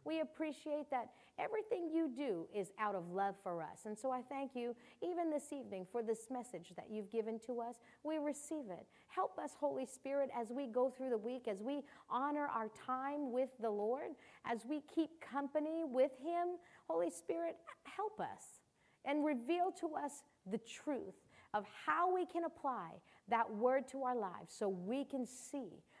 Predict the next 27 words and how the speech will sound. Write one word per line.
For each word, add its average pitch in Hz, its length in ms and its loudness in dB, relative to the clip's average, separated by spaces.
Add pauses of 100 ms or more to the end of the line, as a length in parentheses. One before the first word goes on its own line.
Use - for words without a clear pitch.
the 196 140 4
results 190 600 2 (100)
every 269 240 2
time, 226 360 -4
not - 180 0
occasionally, 202 800 0 (320)
but 190 260 2 (240)
every 180 440 4
single 220 400 0
time 165 340 -8 (240)
we 220 140 4
can 180 180 -2
see 277 320 -2
the 262 120 2
word 185 360 0 (100)
work 175 380 0 (400)
in 160 120 -8
our 156 160 -4
lives. - 500 -12
In 180 160 -4
Jesus' 185 500 -8
name, 160 220 -10
we 185 100 0
give 185 280 0
honor 240 380 4
and 233 140 -4
glory 190 300 0